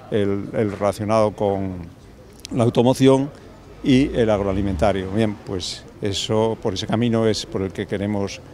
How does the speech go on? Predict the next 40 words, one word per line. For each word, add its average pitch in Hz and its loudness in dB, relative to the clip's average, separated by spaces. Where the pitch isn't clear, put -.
avanzar. 131 4
Yo 107 -2
ya 98 0
he - 0
dicho 104 -2
que 98 -2
la 120 6
industria 117 6
en 110 2
general 120 4
tiene 110 2
un 113 0
papel 110 4
esencial 117 6
en, 95 0
en 101 -2
Asturias, 117 4
en 101 -2
la 95 2
recuperación 110 2
y 107 0
como 101 -2
elemento 110 0
tractor 117 0
del 98 -4
conjunto 117 -4
de 123 0
los 117 -4
sectores, 127 -2
y 117 2
dentro 135 4
de 113 4
esa 117 4
industria, 110 2
la 110 6
agroalimentaria, 107 4
y 107 -4
en 85 -6
este - -6
caso 98 -2